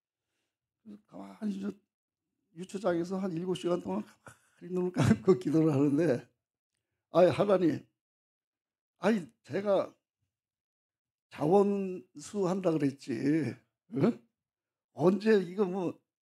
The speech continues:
그리고 죄명이 이게 뭡니까? 어? 뇌물이 뭐라, <laughs> 뇌물. 어? 하필이면 이런, 이런 죄명으로 이거,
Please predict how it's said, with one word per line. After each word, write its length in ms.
그리고 220
죄명이 480
이게 140
뭡니까? 720
어? 100
뇌물이 480
뭐라, 220
<laughs> 280
뇌물. 500
어? 240
하필이면 560
이런, 260
이런 300
죄명으로 500
이거, 240